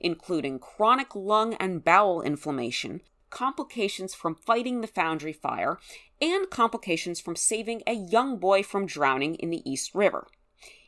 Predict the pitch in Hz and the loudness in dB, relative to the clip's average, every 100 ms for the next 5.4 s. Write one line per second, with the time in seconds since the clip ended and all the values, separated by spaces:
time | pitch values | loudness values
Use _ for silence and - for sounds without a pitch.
0 | - 220 - 262 277 - 220 208 151 127 | -2 -2 -2 -4 -4 -4 -2 0 0 -2
1 | 123 110 - - - _ 180 247 285 254 | -4 -8 -10 -18 -20 _ 0 2 2 0
2 | 233 - - 185 131 110 - - 190 _ | -2 -2 -4 -4 -4 -2 -4 -6 -6 _
3 | 185 - - - 240 208 143 160 165 196 | -2 -2 -4 -4 -4 0 0 -2 -4 -4
4 | - 370 381 - 240 - 214 220 - 202 | -2 -4 -2 4 4 4 -6 -6 -2 -2
5 | 190 156 113 127 | -2 -4 -4 -4